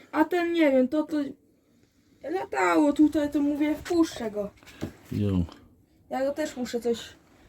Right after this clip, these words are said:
Speaker 1: Albo
Speaker 2: Odkurujesz i wypuszczasz, tak?
Speaker 1: Tak. A tutaj to jest moja,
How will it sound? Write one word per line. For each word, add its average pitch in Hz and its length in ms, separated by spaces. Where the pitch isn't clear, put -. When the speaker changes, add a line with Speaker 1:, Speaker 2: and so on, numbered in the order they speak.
Speaker 1:
Albo 247 240
Speaker 2:
Odkurujesz 175 560
i 196 60
wypuszczasz, 175 440
tak? 185 200
Speaker 1:
Tak. 269 520
A 285 140
tutaj 285 480
to 262 80
jest 240 200
moja, 320 360